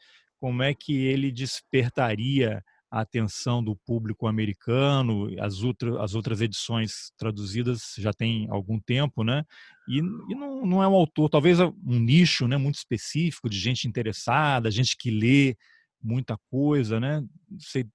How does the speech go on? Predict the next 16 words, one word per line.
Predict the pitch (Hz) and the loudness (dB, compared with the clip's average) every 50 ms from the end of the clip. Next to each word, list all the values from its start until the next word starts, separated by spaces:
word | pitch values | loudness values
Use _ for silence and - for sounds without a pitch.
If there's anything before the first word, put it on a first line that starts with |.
| _ | _
seria | - - - - 135 143 | -20 -6 2 2 2 4
possível | - 127 - - 151 131 135 | 2 -2 0 0 0 2 0
estabelecer, | 117 - - 131 120 123 120 113 - - - 131 131 139 139 135 127 | 0 0 0 2 2 2 0 0 -2 -2 -2 0 0 2 2 0 0
traçar | - - 117 104 - 127 | 0 -2 -2 -2 0 -2
um | 120 107 | -2 0
perfil | - 117 98 87 - - 135 135 131 127 | 0 0 0 -2 -2 0 2 2 2 2
desse | 110 110 123 135 143 - - - 131 120 | 2 2 4 4 4 2 -2 -4 -2 0
leitor | 117 117 113 104 - - 120 123 131 131 120 - - - _ _ - _ _ _ _ _ - | 0 0 0 0 -2 -2 0 2 2 2 2 0 -6 -16 _ _ -20 _ _ _ _ _ -14
de | 117 98 92 95 101 107 107 104 101 101 98 98 95 95 | -12 -10 -8 -6 -4 -4 -4 -4 -4 -4 -4 -4 -4 -6
literatura | 101 98 - 117 107 104 98 - - 110 113 110 113 107 104 98 92 98 101 - - _ _ | -8 -6 -4 -4 -4 -4 -4 -6 -6 -6 -4 -4 -2 -4 -4 -4 -6 -8 -10 -14 -18 _ _
sul-americana, | - - - - - 113 117 107 110 104 104 101 - - 117 123 135 139 143 143 135 131 123 117 | -20 -18 -12 -8 -4 -4 -2 -2 -2 -4 -4 -6 -6 -4 -2 0 2 2 2 0 0 -2 -4 -4
latino-americana | 110 104 98 - - 120 113 117 113 107 - 131 135 127 | -4 -4 -4 -4 -4 -2 -2 -2 -4 -2 -2 -2 -2 -2
e | 123 120 | 0 0
brasileira | 120 120 110 113 107 101 110 120 117 113 | 0 -2 0 -2 -2 0 0 0 0 -2
em | 107 | -4
especial? | 104 - - - 104 - - 117 117 127 131 131 123 | -4 -6 -6 -8 -8 -6 -4 -2 -2 -2 -2 -6 -10